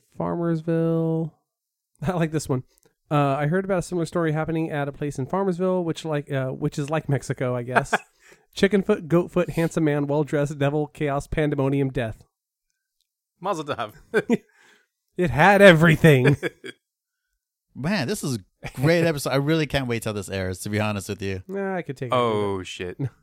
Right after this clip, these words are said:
Speaker 2: <laughs>
Speaker 3: I see the lights from here, man. <laughs>
Speaker 2: You don't know what any of them mean.
Speaker 3: No, I don't. I
Speaker 1: That
Speaker 3: just know
Speaker 1: light,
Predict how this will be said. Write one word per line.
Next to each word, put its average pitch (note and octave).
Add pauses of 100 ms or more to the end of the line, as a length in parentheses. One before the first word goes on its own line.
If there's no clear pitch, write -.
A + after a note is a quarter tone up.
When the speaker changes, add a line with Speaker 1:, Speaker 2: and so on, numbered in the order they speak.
(180)
Speaker 2:
<laughs> -
Speaker 3:
I F3
see -
the F3+
lights C#3
from B2
here, A#2+
man. A2+
<laughs> -
Speaker 2:
You -
don't F#3
know D#3
what A#2+
any C3+
of A#2+
them A2+
mean. G2 (140)
Speaker 3:
No, D3
I A#2+
don't. B2+
I C#3
Speaker 1:
That B3
Speaker 3:
just -
know F#3+ (360)
Speaker 1:
light, F#3+